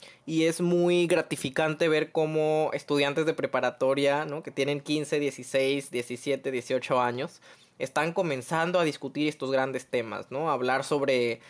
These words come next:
sobre la violencia de género, sobre la discriminación de género, sobre las masculinidades, ¿no? Incluso sobre los feminismos, etcétera. Y, y creo que eso, eso va madurando a nuestra sociedad, ¿no?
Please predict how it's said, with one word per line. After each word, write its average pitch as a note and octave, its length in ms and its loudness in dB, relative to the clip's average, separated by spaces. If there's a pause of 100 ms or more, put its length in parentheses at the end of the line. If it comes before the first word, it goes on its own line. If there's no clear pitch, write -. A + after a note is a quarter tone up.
(120)
sobre C3 300 -2
la B2 140 2
violencia D#3+ 540 0
de C3+ 100 0
género, D#3 360 -2
sobre B2 260 -6
la A#2 80 2
discriminación B2 800 -2
de D#3+ 120 0
género, D3 460 -2
sobre A#2+ 560 -2
las A2+ 180 -4
masculinidades, D3+ 1160 0
¿no? D3+ 260 -6
Incluso D#3+ 440 -6
sobre B2+ 240 -8
los B2+ 140 -6
feminismos, D3 720 -4
etcétera. C3+ 560 -2 (580)
Y, F3 460 0
y F3 100 -6
creo F#3+ 220 0
que A#3 260 2
eso, G3 640 2
eso F#3+ 260 -2
va F#3 120 4
madurando F#3 600 2
a C#3+ 40 0
nuestra B2 320 -6
sociedad, - 500 -10
¿no? C#3 180 -18